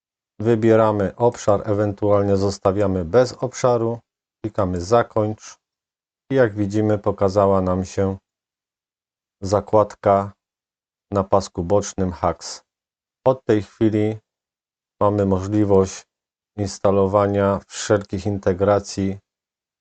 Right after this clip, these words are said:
tworzonych przez, e, społeczność, przez zewnętrznych programistów. Jak widzicie, taka instalacja Hacks nie jest trudna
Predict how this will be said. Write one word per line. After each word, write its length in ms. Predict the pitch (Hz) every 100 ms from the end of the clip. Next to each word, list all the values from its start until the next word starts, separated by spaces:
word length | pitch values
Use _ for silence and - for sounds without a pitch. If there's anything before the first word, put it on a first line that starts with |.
| _ _
tworzonych 600 | - 104 101 104 98 98
przez, 580 | _ - 95 95 - - -
e, 220 | 95 90
społeczność, 840 | - - 98 101 101 - 101 98
przez 440 | - - 98 90 -
zewnętrznych 680 | 98 95 98 95 - 90 -
programistów. 800 | 95 87 90 90 82 - 76 - _ _ _ _ _ _ _ _ _ _ _ -
Jak 220 | 131 123
widzicie, 400 | 131 139 143 135
taka 300 | 131 120 123
instalacja 640 | 123 - 120 123 117 120
Hacks 480 | 107 120 123 - -
nie 260 | 110 120 127
jest 580 | 123 120 110 - 110 -
trudna 540 | 131 120 123 127 139